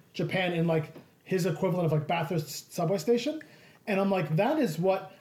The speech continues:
I know I can get sushi anywhere, but, like, that's what I wanna eat. I wanna eat something from a man who's mastered or is as close to being a master in this field as possible." 'Cause, like, you know, I'm assuming you wouldn't go eat sushi 'cause, uh, you could probably make it at home from scratch.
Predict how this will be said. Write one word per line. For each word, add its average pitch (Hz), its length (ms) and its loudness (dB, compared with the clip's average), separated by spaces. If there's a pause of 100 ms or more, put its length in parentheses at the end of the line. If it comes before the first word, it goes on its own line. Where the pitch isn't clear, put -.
I 214 100 -2
know 285 80 4
I 302 40 2
can 262 100 0
get 202 100 2
sushi 214 260 0
anywhere, 175 240 2
but, 156 80 2
like, 156 100 2
that's 285 200 -2
what 240 100 2
I 190 60 2
wanna 180 200 2
eat. 151 80 2
I 147 60 2
wanna 247 240 0 (120)
eat 214 200 -2
something 196 360 0 (280)
from 185 160 0
a 170 40 4
man 185 260 4
who's 156 240 2
mastered 160 880 2 (260)
or 190 140 2
is 160 120 0
as 160 140 0
close 202 260 -2
to 190 80 -2
being 185 240 0
a 160 80 -2
master 165 520 -2
in 160 140 0
this 156 160 0
field 165 300 0
as 151 100 -2
possible." 151 520 -2 (400)
'Cause, 196 160 -2
like, 202 240 2 (380)
you 240 100 2
know, 156 260 2
I'm 196 140 2
assuming 220 380 2
you 190 160 4
wouldn't 180 400 0 (440)
go 190 160 2
eat 170 120 -2
sushi 185 360 0
'cause, 160 200 0
uh, - 220 -8 (100)
you 185 140 0
could 156 120 2
probably 170 280 2
make 170 200 2
it 180 60 2
at 160 60 2
home 175 200 2
from 151 120 0
scratch. 190 360 -4